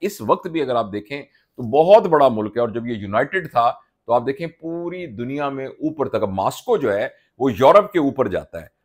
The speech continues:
और उसके आगे उसकी एंड जो है वो नॉर्वे तक जाती है। और इस तरफ अगर आप देखें तो ये जो जितनी सेंट्रल स्टेट्स हैं, अजरबैजान, उज़्बेकिस्तान, ताजिकिस्तान और ये चेचनिया और ये सब, ये देखिए कितना बड़ा ज़रा इलाका था। अब यहाँ के रहने वाले millions of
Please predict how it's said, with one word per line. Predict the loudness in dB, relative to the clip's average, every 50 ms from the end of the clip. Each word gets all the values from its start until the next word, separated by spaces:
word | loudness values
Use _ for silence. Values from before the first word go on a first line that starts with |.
| _ _
और | -4 -4
उसके | -4 -4 -2 -4 -2
आगे | 2 2 0 2 2 0
उसकी | -2 -2 -6 -8 -6
एंड | -2 -2 -2 -2 -2
जो | -2 0
है | 0 2
वो | 0 0
नॉर्वे | 2 4 6 6 6 6 2 2
तक | 0 -2 -2
जाती | -2 -4 -6 -6 -6 -4
है। | -4
और | -4 -4 -6 _
इस | -12 -12 -12 -2
तरफ | 0 0 2 2
अगर | 0 2 4 4
आप | 4 4
देखें | 2 -6 -6 -4 -6 -6 -6 -10 _ _ _ _ _ _
तो | -4 4
ये | 4 6
जो | 6 4 2 0 -6 _
जितनी | -10 -8 -6 -4 -4 -4
सेंट्रल | 0 0 -2 0 0 -6 -8
स्टेट्स | -6 -2 0 0 0 0 -2
हैं, | -4 -4
अजरबैजान, | -2 -2 0 0 0 2 2 0 2 2 0 0 0 -2
उज़्बेकिस्तान, | -4 -6 -4 -4 -6 -4 -6 -8 -6 _ -2 -2 -2 -2
ताजिकिस्तान | -2 -4 -4 -4 -6 -8 -10 -10 -12 _ -4 -2 0 0 -2 -4 -8 _ _ _ _ _ _
और | -2 -2 -2 -2
ये | -4 -8
चेचनिया | 0 0 0 0 0 -6 -8 -6 -2 -2 -2
और | -2 -4
ये | -6
सब, | -8 -6 -4 -4 -4 -2
ये | -2 -4 -2
देखिए | -2 -6 -8 -8 -14
कितना | -14 _ -20 _ _ _ -6 0 0 0 2 2 0
बड़ा | 2 2 0 2
ज़रा | 2 0 -2 -2 -2 -2
इलाका | -4 -4 -4 -4 -8 -8
था। | -8 -12 -16 _ _ _ _ _ _ _ -6
अब | -4 -4
यहाँ | -2 -2 -2 -2 -2
के | -4 -4 -4
रहने | -2 -2 -4 -4 -6 -8
वाले | -8 -6 -8 -8 -6 -8 -8
millions | -8 -10 -10 -10 -10 -10 -8 -8
of | -10 -10